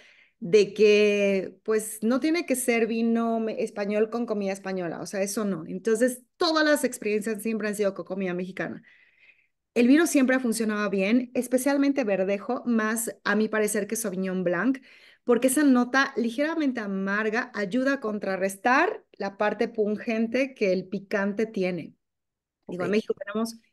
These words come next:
Speaker 1: N número de chiles disponibles,
Speaker 2: Ujú.
Speaker 1: entonces decirte con chile serrano funciona, ¿sabes? O sea, no terminamos,
Speaker 2: Sí.
Speaker 1: pero sí, obviamente tienes que moderar la cantidad de picor que el platillo tiene,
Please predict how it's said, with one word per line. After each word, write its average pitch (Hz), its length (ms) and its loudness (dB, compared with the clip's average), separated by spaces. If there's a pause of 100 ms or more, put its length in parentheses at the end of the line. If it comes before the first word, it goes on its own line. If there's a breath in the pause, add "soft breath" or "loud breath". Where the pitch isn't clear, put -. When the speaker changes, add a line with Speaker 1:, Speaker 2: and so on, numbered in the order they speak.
(220)
Speaker 1:
N 247 220 6
número 233 260 6
de 202 140 2
chiles 196 400 -2
disponibles, 233 760 2
Speaker 2:
Ujú. - 180 -20
Speaker 1:
entonces 214 520 0 (500 loud breath)
decirte 254 460 6
con 311 140 6
chile 339 220 6
serrano 311 440 4
funciona, 262 340 0
¿sabes? 254 360 -2
O 185 40 -8
sea, 165 140 -8
no 196 140 -4
terminamos, 208 560 -2
Speaker 2:
Sí. - 100 -10
Speaker 1:
pero 302 480 2 (540 loud breath)
sí, 339 380 8 (120)
obviamente 247 600 4
tienes 226 340 0
que 233 100 -2
moderar 196 540 -2
la 214 140 -4
cantidad 190 440 -2
de 208 100 0
picor 214 600 2
que 277 100 0
el 262 60 -2
platillo 185 500 -4
tiene, 240 480 0